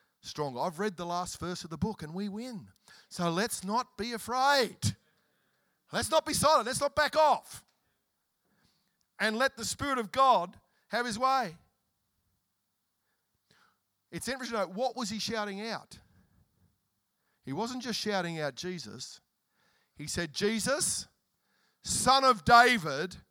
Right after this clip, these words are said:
have mercy." And for those who know their Bible, that is a messianic term, and he recognized that Jesus was Savior and Lord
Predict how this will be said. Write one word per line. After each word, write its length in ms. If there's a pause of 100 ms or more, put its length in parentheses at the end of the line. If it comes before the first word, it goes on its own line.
(340)
have 240
mercy." 300
And 220
for 100
those 240
who 80
know 200
their 140
Bible, 560 (760)
that 200
is 160
a 200
messianic 720
term, 420
and 140
he 340 (100)
recognized 680
that 140
Jesus 440
was 120
Savior 500
and 100
Lord 520